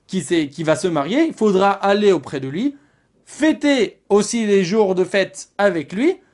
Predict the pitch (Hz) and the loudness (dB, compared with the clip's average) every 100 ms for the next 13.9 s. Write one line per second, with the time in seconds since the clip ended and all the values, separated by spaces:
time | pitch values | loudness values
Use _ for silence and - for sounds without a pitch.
0 | _ - 254 165 277 233 220 247 208 170 | _ -2 -2 0 -2 0 0 0 -2 -2
1 | 165 - 180 170 185 202 202 156 135 123 | -2 -2 -4 0 2 2 0 -2 -4 -8
2 | - _ _ _ _ _ _ _ _ 208 | -14 _ _ _ _ _ _ _ _ -2
3 | 226 233 233 233 233 214 220 220 220 220 | 0 2 0 0 -4 -2 -2 -2 -4 -4
4 | 208 214 214 208 170 135 _ _ _ _ | -4 -2 -2 -2 -4 -6 _ _ _ _
5 | _ _ - 110 170 170 160 202 202 180 | _ _ -12 -4 -4 -4 -2 0 0 0
6 | 202 196 202 208 208 202 196 196 190 - | 0 0 -4 -6 -6 -6 -6 -6 -6 -6
7 | 196 165 202 196 196 - - - - 208 | -8 -4 -2 -4 -6 -16 -20 -12 -6 -6
8 | 190 196 185 190 185 180 196 196 - - | -4 -4 -2 -4 -4 -6 -6 -6 -8 -8
9 | 180 165 185 180 196 170 165 - 165 156 | -6 -4 -2 2 4 2 -2 0 0 0
10 | - 151 165 165 165 160 170 160 190 226 | -2 -6 -2 -2 -2 -2 0 2 2 2
11 | - _ _ 185 208 220 - 214 247 269 | -8 _ _ -4 0 0 -2 -2 0 -2
12 | - - 233 220 233 202 175 - - 139 | -2 0 0 0 -2 0 -2 -4 -10 -10
13 | 135 190 185 151 160 147 185 175 | -8 -4 -4 -4 -6 -4 -2 -4